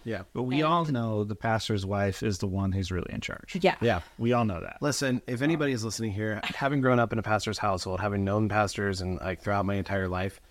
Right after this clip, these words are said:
Speaker 1: there is no pastor and pastor's wife. There are the pastors.
Speaker 2: Uh-huh.
Speaker 1: Like, they share the workload.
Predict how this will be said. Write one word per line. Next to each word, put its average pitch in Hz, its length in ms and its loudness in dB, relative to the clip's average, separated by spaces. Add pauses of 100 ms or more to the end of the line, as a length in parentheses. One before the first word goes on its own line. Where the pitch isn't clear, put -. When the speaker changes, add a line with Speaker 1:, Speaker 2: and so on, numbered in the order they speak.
(280)
Speaker 1:
there 117 180 0
is 123 220 -2
no 127 180 2
pastor 110 440 -2
and 104 100 0
pastor's 95 420 -2
wife. 87 240 0
There 95 200 -2
are 92 100 0
the 90 40 -6
pastors. - 520 -4 (280)
Speaker 2:
Uh-huh. 110 220 -2 (140)
Speaker 1:
Like, 98 420 0
they 104 300 2
share 110 340 2
the 113 100 0
workload. 95 460 -4